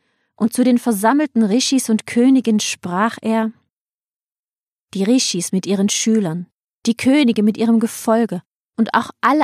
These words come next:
anderen, die es wünschen, sollen Sita schwören sehen.“ Da sprachen die hochbeseelten Rishis in hohen Worten von Rama und sagten:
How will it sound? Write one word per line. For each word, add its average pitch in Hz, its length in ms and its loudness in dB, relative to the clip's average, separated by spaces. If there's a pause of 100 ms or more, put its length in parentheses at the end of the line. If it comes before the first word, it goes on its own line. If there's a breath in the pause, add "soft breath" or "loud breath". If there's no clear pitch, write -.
anderen, 220 520 0
die - 120 -10
es 190 240 -6
wünschen, 233 520 0 (520)
sollen 269 560 2
Sita 214 560 0
schwören 180 720 -2
sehen.“ 156 400 -8 (1900)
Da 170 100 -8
sprachen 190 560 -4
die 165 120 -4
hochbeseelten 190 640 -4
Rishis 185 360 -6
in 160 220 -4
hohen 226 320 2
Worten 208 320 -2
von 175 220 -6
Rama 208 400 0
und 185 100 -4
sagten: 202 720 -8